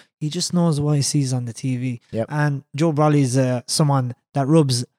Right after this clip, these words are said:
Speaker 1: everyone up the wrong way.
Speaker 2: Even
Speaker 1: Anyway,
Speaker 2: G A
Speaker 1: even in the G A.
Speaker 2: people, yeah, exactly.
Speaker 1: So,
Speaker 2: That's true.
Speaker 1: like, when I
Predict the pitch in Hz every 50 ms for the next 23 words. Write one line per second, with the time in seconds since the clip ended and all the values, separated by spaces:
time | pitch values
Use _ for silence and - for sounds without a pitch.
0 | _ _ _ _ - - 175 165 151 151 135 131 127 123 113 _ - 123 117 117
1 | 120 117 117 117 117 113 139 143 127 165 180 160 147 127 120 120 117 113 107 175
2 | 190 196 180 185 180 180 185 170 160 156 139 127 139 139 131 123 117 113 120 101
3 | 90 95 95 92 101 104 101 98 95 92 92 104 113 107 - - - 110 104 92
4 | - 147 156 156 147 123 - _ _ _ _ _ _ _ _ _ _ _ _ _
5 | - 139 147 165 185 196 190 185 180